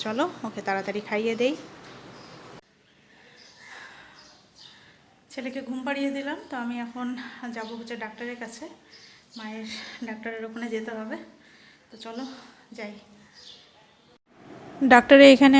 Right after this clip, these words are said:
আমি চলে এসেছি, তো এখন একটুখানি ওয়েট করতে হবে,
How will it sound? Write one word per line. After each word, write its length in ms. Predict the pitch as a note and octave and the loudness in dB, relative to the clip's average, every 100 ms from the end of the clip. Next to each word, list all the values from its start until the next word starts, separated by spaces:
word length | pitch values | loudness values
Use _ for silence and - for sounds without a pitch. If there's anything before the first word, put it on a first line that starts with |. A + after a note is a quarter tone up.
| C4+ | 10
আমি 140 | C4+ C4 C4 | 8 8 8
চলে 200 | A#3+ C4 C4 | 12 12 12
এসেছি, 320 | A#3+ - A#3+ D4 - - | 10 4 6 4 2 6
তো 60 | A3+ | 6
এখন 160 | G#3+ A#3 A3+ | 8 4 4
একটুখানি 460 | A#3 A3+ A3+ A3 A3 A3+ A3 | 2 4 4 4 4 4 4
ওয়েট 200 | G#3+ A#3 - | 4 4 4
করতে 260 | A3+ - A3+ | 2 4 6
হবে, 220 | A3 G#3+ | 6 6